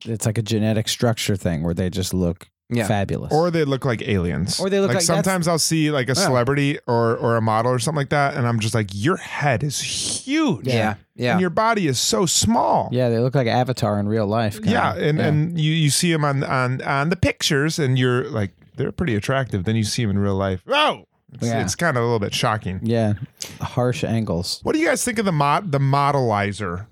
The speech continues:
Speaker 3: The, uh, that
Speaker 1: Okay, so
Speaker 3: i-,
Speaker 1: that guy,
Speaker 3: that
Speaker 1: his,
Speaker 3: idea.
Speaker 1: that
Speaker 3: Like,
Speaker 1: guy is, you mean the actual character?
Speaker 3: I mean, the character was a jackass. He was, he, first of all, he was, he was, like, in his f-,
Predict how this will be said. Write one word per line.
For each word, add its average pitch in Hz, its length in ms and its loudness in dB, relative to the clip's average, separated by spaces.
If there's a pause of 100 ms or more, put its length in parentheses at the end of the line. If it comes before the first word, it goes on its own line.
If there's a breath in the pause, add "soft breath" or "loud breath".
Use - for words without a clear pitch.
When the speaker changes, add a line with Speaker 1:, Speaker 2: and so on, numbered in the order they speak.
Speaker 3:
The, 123 260 2
uh, 110 240 2
that 117 120 -2
Speaker 1:
Okay, 165 160 4
so - 60 0
Speaker 3:
i-, 160 40 2
Speaker 1:
that 190 160 0
guy, 208 200 2
Speaker 3:
that 196 100 2
Speaker 1:
his, 190 80 0
Speaker 3:
idea. 104 380 0
Speaker 1:
that 175 160 2
Speaker 3:
Like, 269 80 2
Speaker 1:
guy 196 180 4
is, 147 280 -2 (140)
you 160 160 0
mean 175 160 2
the 156 100 0
actual 139 380 0
character? 165 500 0
Speaker 3:
I 294 80 0
mean, 294 80 0
the 196 60 -2
character 294 320 0
was 147 160 0
a 123 60 -2
jackass. 110 720 -2 (100)
He 156 180 2
was, 156 140 2
he, 185 320 -2
first 196 400 -4
of 165 60 -8
all, 135 180 2
he 127 160 2
was, 120 180 0 (260)
he 151 120 2
was, 143 140 2
like, 127 160 0
in 120 80 4
his 101 140 0
f-, - 360 -14